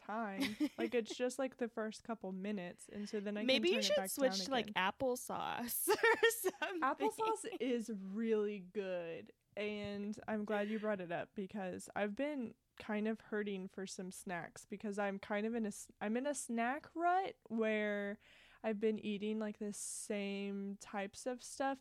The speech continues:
Speaker 1: but I'm, like, not interested in finding new things, even though I also want new things. And applesauce is, sounds delicious.
Speaker 2: I love me some applesauce. Or you do, like, pita bread and hummus or something.
Speaker 1: Mm, I don't want that.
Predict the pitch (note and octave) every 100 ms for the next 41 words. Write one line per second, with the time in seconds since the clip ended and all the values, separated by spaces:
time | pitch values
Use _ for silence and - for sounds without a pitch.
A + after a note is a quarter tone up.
0 | _ A3+ G#3+ G#3+ G#3 G3+ F#3+ G3+ G3 G3
1 | - G#3 A3 G#3 A3 G#3 G3+ G3+ G3 F#3
2 | F#3 F#3 - A3+ G#3+ G#3+ - G#3 G3+ G3
3 | F#3+ F#3+ - F#3+ F#3+ A3 G3+ G3 - F#3+
4 | F#3+ G#3 A#3+ B3 B3 B3+ A#3+ - - G#3
5 | G#3 G#3 A3+ C4+ C4 C4 A3+ G3 _ _
6 | _ _ _ - F#3 F3 F#3 - - -
7 | - - - - - - _ _ _ _
8 | _ _ _ F#3+ F3+ F3 F3 F3+ F3+ F3+
9 | F3 F3 - F#3 - D4+ F#4 G#4 E4+ -
10 | - - - - - B3 F4+ G4 C4+ A3+
11 | G3+ F#3 G3 A3+ D#4+ E4+ - C#4+ A#3+ G#3+
12 | G#3 A3 A#3 C4 C#4+ _ - A3 G3+ G3+
13 | F3 F3 G3+ - G1+